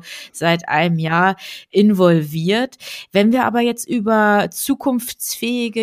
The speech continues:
Events sprechen oder auch Entwicklungen in der Eventbranche, was glaubt ihr als Experten oder selber auch als Organisation in dem,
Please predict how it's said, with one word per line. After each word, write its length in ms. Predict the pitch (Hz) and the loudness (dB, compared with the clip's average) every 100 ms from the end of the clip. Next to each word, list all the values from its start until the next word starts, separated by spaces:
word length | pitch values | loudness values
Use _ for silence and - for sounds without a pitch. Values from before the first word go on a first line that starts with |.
| 220 | -4
Events 480 | 214 196 214 214 - | -4 -2 -2 -2 -4
sprechen 720 | - - 214 214 - 170 170 | -6 -6 -2 -2 -2 -2 0
oder 240 | 170 170 | 0 0
auch 160 | 165 170 | -2 -4
Entwicklungen 760 | 196 185 220 233 190 180 165 | -4 -4 -4 -4 -2 0 -2
in 100 | 127 | -2
der 120 | 175 139 | -2 -2
Eventbranche, 1040 | 131 165 175 175 - 151 151 156 147 147 - - - - | -4 -2 -2 -2 -8 -10 -8 -8 -8 -8 -10 -18 -18 -4
was 340 | 196 208 - | -2 0 -2
glaubt 380 | - 208 202 - | 0 0 0 -4
ihr 520 | - 226 202 156 151 | -2 2 4 2 0
als 380 | - 170 175 175 | -2 0 0 -4
Experten 1040 | - 175 - - 185 185 196 - 190 190 185 | -6 -6 -8 -8 -2 0 0 -2 -4 -2 -2
oder 340 | 165 165 160 | -4 -2 -2
selber 440 | 165 165 190 175 | -2 0 2 2
auch 180 | 165 170 | 0 0
als 360 | - 156 160 - | -2 -2 -2 -6
Organisation 1080 | - 180 180 170 175 175 - 196 208 214 202 | -6 -4 -2 -2 -4 -6 -4 2 4 4 2
in 180 | 190 | -2
dem, 400 | 185 185 175 180 | 0 0 0 -2